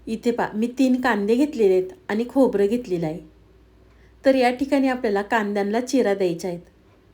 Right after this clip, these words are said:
तर अगदी व्हिडिओमध्ये दाखवते त्या पद्धतीने करा. तर इथे मी तिन्हीसुद्धा कांद्यांना चिरा देऊन घेतलेल्या आहेत. त्यानंतर इथे मी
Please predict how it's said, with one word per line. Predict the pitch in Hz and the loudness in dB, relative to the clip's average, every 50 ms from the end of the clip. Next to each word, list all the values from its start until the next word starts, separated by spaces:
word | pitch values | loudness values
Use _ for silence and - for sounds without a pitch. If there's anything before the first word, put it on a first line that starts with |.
| _ _ _ _ _ _ - | _ _ _ _ _ _ -4
तर | 233 214 | -4 -2
अगदी | - - 226 214 185 190 196 202 | 0 0 -2 -2 -2 -2 -2 0
व्हिडिओमध्ये | 196 214 208 196 220 233 240 247 240 208 208 | 0 -2 0 0 2 2 2 2 2 0 0
दाखवते | 196 185 180 185 202 190 190 254 240 | 0 -2 -2 -2 -4 -4 -2 -2 0
त्या | 294 269 | 0 0
पद्धतीने | 262 - 220 190 175 175 196 190 196 190 180 175 | 0 0 -2 -2 -2 -2 -4 -2 -2 -4 -4 -4
करा. | 165 175 170 160 156 170 - - _ _ - - _ - - - - _ _ _ _ _ _ _ - | -4 -6 -6 -6 -6 -10 -14 -20 _ _ -20 -20 _ -20 -20 -20 -20 _ _ _ _ _ _ _ -2
तर | 220 196 | -2 0
इथे | 202 202 190 - 233 | 0 -2 -2 -2 0
मी | 214 196 190 196 - | 0 -2 -2 -4 -4
तिन्हीसुद्धा | 226 202 214 233 233 - 254 233 262 | -2 0 0 0 -2 -2 -2 0 0
कांद्यांना | 262 269 254 233 214 202 185 185 196 226 | 0 2 0 0 0 0 -2 -2 -2 -2
चिरा | 254 254 - 269 226 202 190 | -2 0 2 2 2 2 2
देऊन | 185 202 190 185 190 | 0 0 -2 -2 -2
घेतलेल्या | 190 233 233 - 185 175 170 165 | -2 -2 -2 -2 -6 -4 -4 -4
आहेत. | 160 170 180 180 - - - - - _ - - _ - _ _ _ _ _ _ _ _ _ _ _ _ _ _ _ - | -4 -4 -6 -10 -16 -20 -20 -20 -20 _ -20 -20 _ -20 _ _ _ _ _ _ _ _ _ _ _ _ _ _ _ 2
त्यानंतर | 254 233 247 285 320 320 285 311 320 285 | 4 4 4 4 2 0 0 2 2 2
इथे | 277 269 254 208 | 2 2 2 0
मी | 202 202 208 | 0 -2 -4